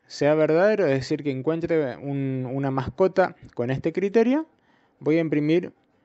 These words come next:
eh, voy a aumen-, aumentar un contador y después finalmente afuera del for lo imprimo por pantalla. En este caso me muestra cuatro. Y si cuento acá voy a tener uno, dos, tres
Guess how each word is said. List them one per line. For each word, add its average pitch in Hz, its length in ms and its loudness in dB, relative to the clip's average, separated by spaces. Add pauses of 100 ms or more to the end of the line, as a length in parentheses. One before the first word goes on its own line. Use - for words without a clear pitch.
(100)
eh, 123 840 -2 (200)
voy 151 160 2
a 160 40 8
aumen-, 160 300 0
aumentar 139 520 0
un 170 140 -4
contador 196 640 0 (100)
y 147 100 -4
después 160 300 0
finalmente 185 720 -2 (240)
afuera 156 560 4
del 175 140 0
for 202 380 0
lo 139 120 0
imprimo 156 440 0
por 139 300 0
pantalla. 107 500 -2 (600)
En 143 120 -4
este 165 200 2
caso 185 280 2
me 185 100 0
muestra 160 360 0
cuatro. 123 460 0 (840)
Y 190 340 2 (280)
si - 200 0
cuento 170 340 4
acá 185 360 2
voy 151 200 0
a 147 80 0
tener 120 360 -6 (320)
uno, 185 480 -2 (320)
dos, 147 680 2 (300)
tres 135 520 -2